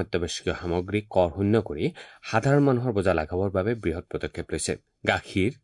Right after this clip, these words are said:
পেকেটত থকা খাদ্য সামগ্ৰী, ব্ৰেণ্ডবিহীন চাউল, ঘেঁহু, দাইলকে ধৰি ভালেমান খাদ্য সামগ্ৰীক বৰ্তমান জি এছ টিৰ আওতাৰ বাহিৰত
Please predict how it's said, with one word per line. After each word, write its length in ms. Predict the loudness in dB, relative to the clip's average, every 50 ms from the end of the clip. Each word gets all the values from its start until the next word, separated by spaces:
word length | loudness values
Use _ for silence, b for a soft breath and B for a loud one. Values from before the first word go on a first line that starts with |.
| _ _
পেকেটত 320 | 0 2 2 2 2 2 -2 -2
থকা 160 | -2 -2 -2 -2 -2
খাদ্য 180 | -4 -4 -2 -4 -2
সামগ্ৰী, 340 | -2 -4 -2 0 0 -2 -2 -2 B B B B B 0 2
ব্ৰেণ্ডবিহীন 420 | 4 4 4 4 4 4 4 4 2 0 2
চাউল, 300 | 4 6 6 6 4 4 0 -2 -2
ঘেঁহু, 260 | -4 -2 0 2 2 2 2
দাইলকে 300 | 2 2 0 0 -2 -2 0
ধৰি 120 | 0 0 0 -2
ভালেমান 340 | -6 -2 -2 0 2 2 0 -2 -4
খাদ্য 220 | -8 -8 -4 -4 -4 -2
সামগ্ৰীক 400 | -2 -2 -2 -2 -2 -4 -6 -2 2 2
বৰ্তমান 360 | 2 4 2 0 -2 -2 -4 -6 B B B B B B B _
জি 80 | 4 6 6
এছ 80 | 6 6
টিৰ 100 | 2 2 0
আওতাৰ 180 | 2 0 -2 -2 -4
বাহিৰত 200 | -6 -8 -10